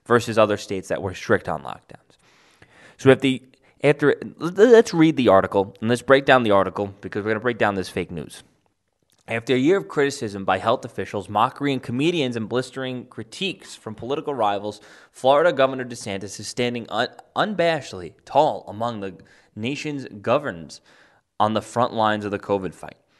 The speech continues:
"Everyone told me I was wrong," DeSantis, a Republican, said in a fundraising appeal on Tuesday,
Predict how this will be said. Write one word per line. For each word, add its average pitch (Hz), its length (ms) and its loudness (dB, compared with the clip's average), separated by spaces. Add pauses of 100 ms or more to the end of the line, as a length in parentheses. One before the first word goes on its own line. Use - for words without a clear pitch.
(220)
"Everyone 151 380 0
told 147 280 0
me 147 120 -4
I 139 100 2
was 139 200 0
wrong," 131 300 -2
DeSantis, 104 500 -10
a - 20 -16
Republican, 101 600 -8
said 107 260 -6
in 104 100 -4
a 95 60 -8
fundraising 107 640 -4
appeal 110 320 -8
on 98 160 -8
Tuesday, 90 580 -12